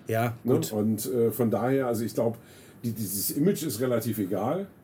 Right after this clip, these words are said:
Speaker 2: aber wenn du sowas kannst du super am Radio laufen lassen.
Speaker 1: Mhm.
Speaker 2: Ähm, das würde mit Sicherheit viele Leute abholen.
Speaker 1: Das stimmt, ja. Was hast du da als erstes da stehen?
Speaker 2: Ähm, ja, ich bin ja tatsächlich, äh,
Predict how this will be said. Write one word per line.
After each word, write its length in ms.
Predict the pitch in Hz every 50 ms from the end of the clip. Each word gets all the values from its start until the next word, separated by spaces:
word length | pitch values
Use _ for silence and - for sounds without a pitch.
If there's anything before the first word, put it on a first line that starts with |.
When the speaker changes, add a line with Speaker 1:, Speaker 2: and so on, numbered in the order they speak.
| - - - - - - - - -
Speaker 2:
aber 280 | - 98 110 120 120 -
wenn 120 | 123 123
du 80 | 120 113
sowas 600 | - 117 139 185 208 190 175 165 - - - - - - - - - -
kannst 280 | - 123 117 113 -
du 60 | - 110
super 280 | 101 123 180 - 196
am 120 | 127 131 117
Radio 340 | 117 123 135 143 131 113
laufen 380 | 101 95 90 92 90 98 92 90
lassen. 260 | 87 85 - 117 117 135 127 123 120
Speaker 1:
Mhm. 60 | 123 127 - - - - - - -
Speaker 2:
Ähm, 460 | 117 104 101 98 95 95 92 92 92 90
das 200 | - 95 - -
würde 220 | 104 107 101 104
mit 140 | 98 95 -
Sicherheit 340 | 113 110 123 123 107 101 -
viele 220 | - 135 117 110 104
Leute 280 | 101 101 95 92 110
abholen. 360 | - - - 101 95 98 98 101 - - - - - - - - - - -
Speaker 1:
Das 140 | 147 147 -
stimmt, 320 | - - 107 95 90 -
ja. 80 | 107 101 101 - - - - - - - - - - - -
Was 100 | - 156
hast 120 | 175 170 -
du 40 |
da 80 | 175 143
als 180 | 120 113 113 123
erstes 300 | 113 110 - - 104 -
da 120 | 110 107
stehen? 220 | - - 107 98 90 - - - - - - - - -
Speaker 2:
Ähm, 480 | 143 143 147 143 147 151 143 143 - - -
ja, 140 | - 147 156
ich 100 | 165 160
bin 100 | 202 185
ja 120 | 180 170
tatsächlich, 760 | 156 - 160 156 - 170 156 143 139 151 143 135 - - 120 120
äh, 100 | 120